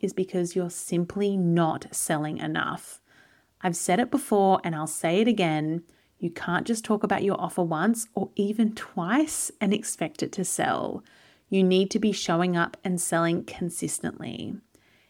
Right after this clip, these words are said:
If you're not selling enough, you need to work out what it is that's holding you back and deal with it A S A P. This needs to be a priority because you need to be selling in order to make money.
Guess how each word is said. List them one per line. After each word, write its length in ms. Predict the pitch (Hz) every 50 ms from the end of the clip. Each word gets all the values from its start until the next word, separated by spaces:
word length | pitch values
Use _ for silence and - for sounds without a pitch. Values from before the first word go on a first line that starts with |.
| _
If 180 | - - 214 -
you're 100 | 202 190
not 300 | 196 196 214 240 - -
selling 340 | - - 247 247 247 247 247
enough, 400 | 247 247 233 190 180 175 - - -
you 180 | - 196 185 185
need 220 | 180 180 190 202
to 120 | 202 - 208
work 300 | 180 185 180 180 - 180
out 240 | 170 160 - - -
what 300 | 170 170 175 185 214 247
it 140 | 254 240
is 320 | 220 180 170 180 214 220 -
that's 180 | - - -
holding 400 | - - - 180 185 185 202 208
you 100 | 208 202
back 400 | 180 170 160 180 247 269 - - _ _ _ _ _ _ _ -
and 260 | 202 196 190 190 185 -
deal 320 | 196 196 202 214 208 208
with 180 | 202 202 185 185
it 160 | 175 - - - -
A 160 | 180 180 175
S 160 | 175 170 -
A 160 | 180 165 165
P. 560 | 165 - - - 160 - - - - - 220 - _ _ _ _ _ _ _ _ _ _
This 180 | - 220 220 -
needs 260 | 220 214 214 220 220 -
to 100 | 254 220
be 160 | 233 214 -
a 100 | 202 185
priority 800 | - - - 175 170 160 156 156 160 170 196 214 247 311 311 311
because 360 | - 220 220 - 196 185 -
you 100 | 196 202
need 340 | 185 180 175 170 170 175 170 -
to 100 | 202 185
be 160 | 190 180 170
selling 720 | - - - - 151 156 175 220 254 285 311 320 294 311
in 200 | - 208 196 190 -
order 260 | - 170 165 160 160
to 160 | 160 - -
make 240 | 165 156 156 160 -
money. 540 | 160 156 147 143 - 90 90 - - 190